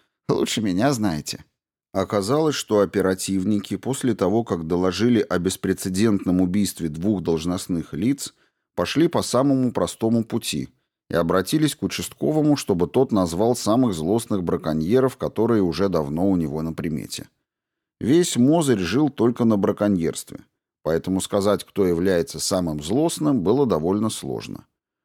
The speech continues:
Участковый продиктовал список из тех, кто был у него на плохом счету –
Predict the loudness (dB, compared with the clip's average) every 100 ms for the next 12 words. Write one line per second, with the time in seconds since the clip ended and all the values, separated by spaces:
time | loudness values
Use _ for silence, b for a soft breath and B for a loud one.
0 | _ -4 0 -2 0 4 6 6 2 0
1 | 0 0 2 4 2 -2 -2 -2 -2 -6
2 | -6 0 -2 -2 -2 0 2 4 4 2
3 | 2 0 0 -4 -2 -4 -4 -4 -6 -8